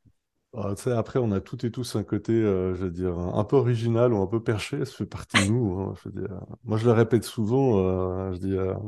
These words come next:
on, il y a sept cents iades dans ma tête. Le vrai défi, c'est qu'on a un micro de manette, donc des fois, euh, ça se percute, d'où les blancs.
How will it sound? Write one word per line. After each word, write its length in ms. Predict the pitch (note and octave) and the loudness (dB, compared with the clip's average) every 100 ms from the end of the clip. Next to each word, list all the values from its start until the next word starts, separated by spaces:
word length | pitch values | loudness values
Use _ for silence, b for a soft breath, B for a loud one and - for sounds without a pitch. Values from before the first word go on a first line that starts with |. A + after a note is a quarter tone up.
| B2+ A2+ - | -10 -14 -8
on, 160 | A2 G#2+ | 0 4
il 80 | |
y 40 | A2+ | 6
a 60 | |
sept 220 | A2 C#3 - | 6 4 2
cents 200 | B2+ A#2 | 2 2
iades 160 | A#2+ A2 | 2 2
dans 140 | G#2 | 2
ma 140 | G#2 F#2+ | 2 2
tête. 300 | A#2 C3+ G#2 - b b | 2 0 -2 -10 b b
Le 140 | G#2+ G#2+ | 2 2
vrai 220 | B2 C3 | 6 6
défi, 360 | B2+ A#2+ D#3+ | 6 4 -2
c'est 120 | D3+ A#2 | -2 -2
qu'on 200 | A2 G#2+ | 2 4
a 60 | |
un 100 | G#2+ | 4
micro 320 | A#2+ A#2 - | 4 2 2
de 100 | B2+ | 4
manette, 460 | A#2+ A#2 B2 B2 - | 6 6 4 0 -4
donc 180 | G2+ G2+ | -6 -2
des 80 | G#2+ | -2
fois, 420 | - B2 A#2+ G2+ | 2 4 6 4
euh, 20 | |
ça 160 | - A2 | 0 -4
se 60 | |
percute, 460 | - G2+ - C#3 - - B B G#2+ | -4 -8 -2 -2 0 -6 B B -4
d'où 160 | A2+ | 0
les 160 | D#3+ C3+ | 6 6
blancs. 360 | A2+ A2+ B2+ | 6 6 4